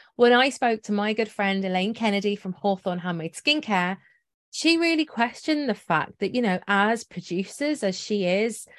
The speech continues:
as consumers, as we all are, and as retailers, should we be looking deeper in terms of sustainability?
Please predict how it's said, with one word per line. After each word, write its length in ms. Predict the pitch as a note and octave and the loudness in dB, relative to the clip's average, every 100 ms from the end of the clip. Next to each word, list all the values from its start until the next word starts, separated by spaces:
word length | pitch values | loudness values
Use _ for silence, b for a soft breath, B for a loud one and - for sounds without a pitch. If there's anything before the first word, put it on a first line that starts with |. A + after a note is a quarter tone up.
| B - | B -6
as 160 | F#3 | -6
consumers, 680 | - G3+ G3 G#3+ A3 C4+ A#3+ | -6 -10 -4 0 0 0 -2
as 140 | F#3+ | -2
we 280 | F#3 G#3 C4+ | -2 0 2
all 180 | G3 D#3+ | 2 2
are, 280 | D3+ D#3+ - | 0 -4 -2
and 160 | A3+ A#3 | 2 2
as 160 | A#3 | 2
retailers, 640 | G3+ B3 D#4 - F3+ D#3+ F3 | 0 0 0 -2 -4 -4 -6
should 240 | - B3 | -2 0
we 80 | D#4+ | 0
be 300 | D#4 D4+ A#3 | -2 0 2
looking 500 | A#3 A#3+ G#3 F#3 F#3+ B B B _ _ - | 0 -2 -4 -4 -6 B B B _ _ 0
deeper 500 | C#4+ D#4 - E3+ - _ | 2 2 -2 -8 -8 _
in 140 | G3+ G3 | -4 -2
terms 380 | F#3+ E3+ D#3+ | 0 -2 -2
of 80 | E3 | -8
sustainability? 960 | - F3 F3+ E3+ D#3+ D#3 C#3+ - C3 | -8 -6 -4 -2 -2 -2 -4 -8 -14